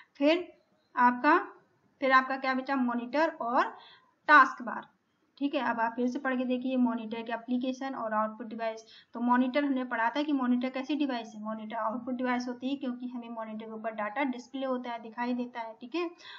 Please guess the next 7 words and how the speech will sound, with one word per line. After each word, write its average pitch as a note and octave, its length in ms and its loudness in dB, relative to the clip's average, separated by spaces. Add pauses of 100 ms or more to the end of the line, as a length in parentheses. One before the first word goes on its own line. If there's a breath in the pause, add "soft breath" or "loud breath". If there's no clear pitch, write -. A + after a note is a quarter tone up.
(200 loud breath)
और C4+ 120 4
monitor C4 500 4
की D#4 80 2
जो D4+ 100 2
एप्लीकेशंस B3 680 -2
होते B3 200 -6
हैं, D4+ 500 0